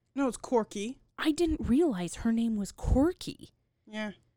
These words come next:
Speaker 2: And they're the ones that have a problem with the parents being eccentric. It's like, your names are Chick and Corky. Where the fuck did you come from? And then their daughter's name is Caitlin. It's like, well, that's kind of a normal name, I
Speaker 1: Is
Speaker 2: guess.
Speaker 1: it?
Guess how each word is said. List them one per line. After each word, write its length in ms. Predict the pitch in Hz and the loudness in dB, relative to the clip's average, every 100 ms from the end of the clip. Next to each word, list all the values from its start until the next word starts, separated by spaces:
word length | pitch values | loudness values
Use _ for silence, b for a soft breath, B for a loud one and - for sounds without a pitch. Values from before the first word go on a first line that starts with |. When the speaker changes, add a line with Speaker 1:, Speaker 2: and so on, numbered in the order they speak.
| _ _ | _ _
Speaker 2:
And 240 | 220 214 190 | -6 -4 -4
they're 280 | 190 240 294 | 0 2 4
the 100 | 330 | 2
ones 240 | 320 311 | 2 2
that 140 | 302 | 0
have 120 | 285 277 | 0 0
a 60 | |
problem 400 | 254 190 175 269 | 0 0 2 0
with 140 | 240 - | 0 -2
the 80 | - | -4
parents 340 | 185 196 226 | -2 -2 -2
being 220 | 240 214 | -2 -2
eccentric. 560 | 170 - 160 202 277 269 | -2 -4 -4 -4 -2 -4
It's 140 | 220 | -2
like, 100 | 226 - | -2 0
your 160 | 269 | 2
names 280 | 294 302 466 | 4 2 2
are 80 | 480 - | -2 -2
Chick 400 | - - 359 - | -6 -2 -2 0
and 180 | 214 - | -4 -2
Corky. 720 | - 208 330 392 - 147 - B B B | 4 6 6 2 -6 -8 -10 B B B
Where 120 | 440 508 | 4 4
the 100 | 508 - | 2 -2
fuck 220 | 466 - | -6 0
did 240 | 427 339 | 0 4
you 140 | 370 523 | 4 4
come 240 | - 208 | 2 0
from? 380 | 170 151 113 156 - _ 240 | 0 -6 -6 -10 -18 _ 2
And 100 | 285 | 4
then 120 | 339 | 4
their 120 | 320 | 2
daughter's 380 | 240 262 320 269 | 4 4 4 4
name 160 | 247 | 2
is 80 | 214 | 0
Caitlin. 500 | - 247 254 160 131 | 0 0 0 -2 -4
It's 160 | 151 - | -6 -4
like, 140 | 170 | -2
well, 160 | 156 151 | 0 0
that's 280 | 190 269 - | 0 -2 -6
kind 200 | 302 285 | -4 -2
of 80 | |
a 80 | 185 | -4
normal 360 | 143 143 151 147 | -6 -6 -6 -6
name, 280 | 147 151 151 | -4 -4 -4
I 60 | |
Speaker 1:
Is 80 | 196 | -2
Speaker 2:
guess. 280 | - 523 - | 4 4 2
Speaker 1:
it? 120 | - | -6